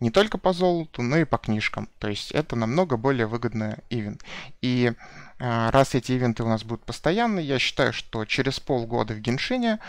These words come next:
у нас будет, э, абсолютно все персонажи раскачаны. Если ты играешь, ну, естественно, если ты играешь в игру, а не, я не знаю,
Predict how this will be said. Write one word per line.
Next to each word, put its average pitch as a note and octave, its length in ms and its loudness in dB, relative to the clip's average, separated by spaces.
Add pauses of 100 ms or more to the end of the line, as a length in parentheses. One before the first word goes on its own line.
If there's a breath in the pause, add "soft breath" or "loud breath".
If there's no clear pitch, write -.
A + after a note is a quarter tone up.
(280 loud breath)
у B2+ 140 0
нас B2 260 4
будет, B2 340 -4
э, A2+ 480 -6 (240)
абсолютно D3 480 0
все A#2 220 -2
персонажи A2+ 520 -4
раскачаны. D#3 540 -2
Если C3+ 180 -4
ты B2+ 160 -4
играешь, A#2 320 2
ну, C3+ 120 -4
естественно, A#2 640 0
если - 220 -6
ты - 180 -8
играешь A2+ 460 2
в G#2+ 40 -6
игру, D#3+ 340 -4 (380 loud breath)
а A2+ 100 2
не, G#2+ 340 0 (580 loud breath)
я A2+ 180 0
не G#2 120 2
знаю, G#2+ 480 -4